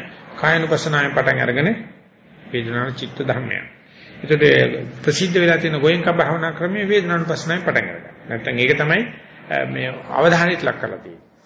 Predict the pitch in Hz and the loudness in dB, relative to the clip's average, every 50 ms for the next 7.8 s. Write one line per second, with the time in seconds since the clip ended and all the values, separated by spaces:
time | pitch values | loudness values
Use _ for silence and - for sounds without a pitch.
0 | _ _ - - - - 123 120 131 135 135 135 131 - 151 139 135 139 135 143 | _ _ -20 -20 -14 -8 -4 -4 -4 -4 -4 -6 -8 -8 -8 -6 -6 -6 -4 -2
1 | 240 240 - 143 143 156 170 170 - 175 180 190 190 190 190 165 170 - - 180 | -4 -2 -2 -2 -2 -2 -2 -4 -4 -4 -6 -8 -6 -8 -8 -8 -8 -8 -6 -6
2 | 180 165 - - 113 107 123 - - - - - - - - 160 156 - - 208 | -6 -6 -8 -8 -10 -10 -10 -12 -14 -18 -20 -20 -20 -12 -8 -8 -8 -6 -6 -4
3 | 202 196 226 214 202 190 170 139 127 113 104 101 - - - - - - - - | -2 0 2 4 4 4 4 4 2 0 -2 -2 -4 -8 -14 -16 -16 -20 -20 -14
4 | - 165 160 160 156 160 147 139 - - 165 139 123 110 101 - - - - _ | -10 -6 -6 -4 -4 -6 -6 -8 -6 -4 -2 0 0 -2 -2 -6 -12 -18 -20 _
5 | _ _ _ _ _ _ _ _ _ _ _ _ _ _ _ _ _ - - - | _ _ _ _ _ _ _ _ _ _ _ _ _ _ _ _ _ -20 -20 -18
6 | 107 104 98 107 117 123 117 113 131 131 127 - 123 123 120 117 123 117 - - | -16 -12 -6 -4 -2 -2 0 0 -2 -2 -2 -4 -4 -4 -6 -6 -8 -6 -6 -4
7 | 117 127 123 123 120 120 120 120 120 127 139 143 165 170 147 | -2 -2 -2 -2 -2 -4 -4 -6 -4 -4 -2 0 0 0 0